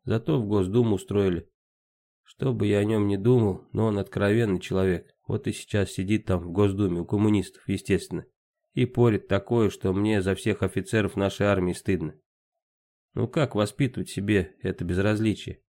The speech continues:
Как перестать думать на эти темы? Эх, зря родители меня заставляли читать и выполнять всю школьную программу по чтению литературе.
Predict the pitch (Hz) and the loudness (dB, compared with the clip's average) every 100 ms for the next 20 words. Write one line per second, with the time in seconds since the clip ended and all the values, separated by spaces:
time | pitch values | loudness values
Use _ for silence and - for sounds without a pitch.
0 | _ _ _ _ _ 143 131 - 113 110 | _ _ _ _ _ -2 -2 0 -2 0
1 | - 117 101 123 110 - 95 92 - - | 0 0 2 2 2 0 -2 -4 -6 -2
2 | 101 82 - _ _ _ _ - 110 113 | -2 -2 -12 _ _ _ _ -6 -4 -2
3 | 110 90 87 98 120 - 98 107 104 95 | -4 -4 -4 0 0 0 -2 -2 -2 -2
4 | 92 98 92 90 - 98 101 101 92 - | 0 0 0 -2 -2 -2 0 0 -2 -6
5 | 95 107 95 92 87 95 95 95 - 90 | -2 -2 0 -2 0 0 0 -2 -4 -6
6 | - 98 92 90 95 95 98 92 95 90 | -2 -2 0 0 0 2 0 0 -2 -4
7 | - 95 87 85 95 95 - 90 - | -2 -2 -2 -4 -4 -2 -2 -6 -8